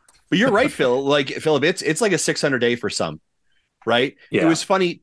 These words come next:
Speaker 1: Tim, you had asked me to go see if I can get you the deluxe edition up here, 'cause I went into GameStop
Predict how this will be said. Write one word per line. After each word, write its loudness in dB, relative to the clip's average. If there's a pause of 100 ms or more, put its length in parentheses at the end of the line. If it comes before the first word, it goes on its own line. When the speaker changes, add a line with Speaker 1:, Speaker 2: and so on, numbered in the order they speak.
Speaker 1:
Tim, 0
you 0
had 2
asked -2
me 2
to 0
go 0
see -4
if 0
I 2
can 0
get -2
you 2
the 0
deluxe -4
edition -2
up -4
here, -2
'cause -6
I 2
went 2
into 0
GameStop -2